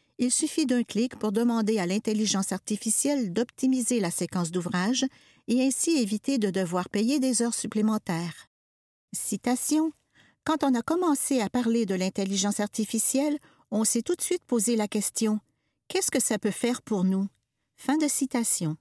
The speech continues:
Pour l'entreprise de la Côte de Beaupré, la réponse s'est imposée d'elle-même. Avec un carnet de commandes qui ne cesse de s'allonger, Simard avait besoin d'un outil qui allait l'aider à gérer sa croissance fulgurante.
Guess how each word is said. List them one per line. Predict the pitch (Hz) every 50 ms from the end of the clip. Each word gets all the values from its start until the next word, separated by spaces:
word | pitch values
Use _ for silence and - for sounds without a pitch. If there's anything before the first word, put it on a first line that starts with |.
| _ _ _ _ _ _ _ _ _ _ _ _ _ _ _ _ _ _ _ _ _ _ _ _ _ _ _ _ _ _ _ _ _ _ _ _ _ _
Pour | - 190
l'entreprise | 220 262 330 - - 339 - - - 285 285 269 226
de | - 190
la | 185 185 185
Côte | - - 220 202
de | 196 190
Beaupré, | 175 170 175 170 170 - - 208 208 233 240 - _ _ _ _
la | - 196 226
réponse | 262 302 294 - 311 320 330 320 -
s'est | - 220 208 -
imposée | - 190 - 190 196 180 202 202
d'elle-même. | 202 233 247 247 220 185 165 170 165 165 170 175 - _ _ _ _ _ _ _
Avec | - 202 196 190 196 -
un | 190 180
carnet | 180 - 220 214 214 214 214 202
de | 185 185
commandes | - 202 196 202 196 196 196 185 175
qui | - - 170
ne | 175 170
cesse | - - - 208 226 202
de | 190 165
s'allonger, | - - 156 165 175 190 208 190 185 240 262 277 277 - _ _ _ _ _ -
Simard | - - - 277 285 277 285 302 320 302
avait | 254 190 180 196
besoin | 185 202 208 208 - 233 254 262
d'un | 214 196 190 196
outil | 214 214 - - - 311 311
qui | - - - 214
allait | 190 190 185 190 190
l'aider | 214 262 277 240 214 254 247 226
à | 190
gérer | 170 - 180 175 175 180 185
sa | - 175 -
croissance | - - 170 180 - - 208 202 202 -
fulgurante. | - - 190 185 175 170 175 170 165 165 160 156 151 - -